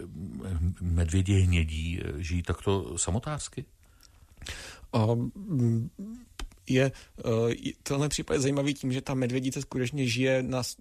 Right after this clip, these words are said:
Speaker 2: tom okraji, eh, těch Karpat, kde těch medvědů je, eh, poměrně málo.
Speaker 1: Mhm.
Speaker 2: Eh, jinak, eh, žijí samotářsky, ale, eh, například na Malé Fatře, kde se účastníme toho monitoringu, eh, tam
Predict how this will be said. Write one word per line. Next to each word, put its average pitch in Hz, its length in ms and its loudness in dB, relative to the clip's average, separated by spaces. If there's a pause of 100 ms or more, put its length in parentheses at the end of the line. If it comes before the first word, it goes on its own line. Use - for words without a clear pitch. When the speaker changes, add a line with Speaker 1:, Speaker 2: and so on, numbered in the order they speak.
Speaker 2:
tom 135 180 -2
okraji, 107 560 -2
eh, 101 240 -2
těch - 140 -8
Karpat, 110 380 -4
kde 113 340 0
těch - 240 -6
medvědů 117 560 0 (160)
je, 120 280 2
eh, - 300 -10 (340)
poměrně 113 340 2
málo. 110 440 2 (100)
Speaker 1:
Mhm. 90 180 -2 (100)
Speaker 2:
Eh, 107 280 0
jinak, 113 500 -2
eh, 110 40 0 (1120)
žijí 113 280 2
samotářsky, 117 720 0
ale, 117 220 2 (360)
eh, - 20 -4 (600)
například - 440 -2 (120)
na 107 100 2
Malé 110 200 4
Fatře, 107 340 -2
kde 107 340 2
se - 140 -4
účastníme 110 460 -2
toho 117 160 0
monitoringu, 110 680 2 (400)
eh, - 40 -2 (380)
tam 107 300 0